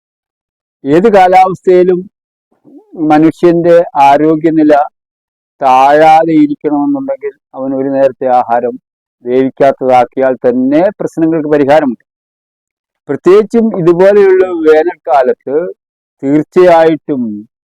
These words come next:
വേവിക്കാത്ത ആഹാരം രണ്ടു നേരം കഴിക്കാൻ സാധിച്ചാൽ എത്ര ഭീകരമായ അവസ്ഥയാണെങ്കിലും വേനലിന്റെ അതികാഠിന്യം എത്രയും ആയിക്കൊള്ളട്ടെ,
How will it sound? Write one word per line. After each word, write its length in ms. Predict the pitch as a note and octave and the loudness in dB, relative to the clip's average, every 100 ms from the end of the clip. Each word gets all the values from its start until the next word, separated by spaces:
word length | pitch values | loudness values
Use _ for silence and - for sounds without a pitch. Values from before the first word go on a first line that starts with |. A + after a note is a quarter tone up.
| _ _ _ _ - | _ _ _ _ -8
വേവിക്കാത്ത 720 | B2+ D3 D3+ - E3 D#3 D#3 | 0 2 0 0 0 2 2
ആഹാരം 540 | C#3+ C#3+ C#3+ C#3 D3+ D3 | 2 4 2 2 2 2
രണ്ടു 580 | C#3+ B2+ B2+ E3 G#3 | 0 0 -2 -2 -4
നേരം 240 | F#3 E3 D#3 | 0 0 0
കഴിക്കാൻ 580 | C#3+ C3 C3 - D3 C#3 | 0 -2 -2 -6 -6 -6
സാധിച്ചാൽ 680 | - A2+ A2+ - A#2+ B2+ - _ | -6 -6 -6 -12 -12 -12 -14 _
എത്ര 500 | C#3+ - - F3 F#3 D#3+ | -16 -16 -10 -4 -2 0
ഭീകരമായ 760 | D3 D#3+ F3 F3 E3+ F3 E3+ E3 D#3+ | 0 2 2 0 0 0 2 0 -2
അവസ്ഥയാണെങ്കിലും 840 | C#3 C3 - C#3 A#2 G#2+ G#2 F#2 _ _ _ _ _ _ _ - | -6 -6 -6 -4 -4 -4 -10 -14 _ _ _ _ _ _ _ -6
വേനലിന്റെ 460 | B2 C#3+ D3+ D3 D3 | -2 0 0 2 0
അതികാഠിന്യം 640 | B2+ C3+ D3 D3+ D#3 D3+ | 0 0 2 0 -4 -10
എത്രയും 360 | C#3+ F3 G3+ F3 | -8 -2 0 2
ആയിക്കൊള്ളട്ടെ, 680 | D3 C3 B2 A#2 - G#2+ | 2 0 -4 -4 -6 -12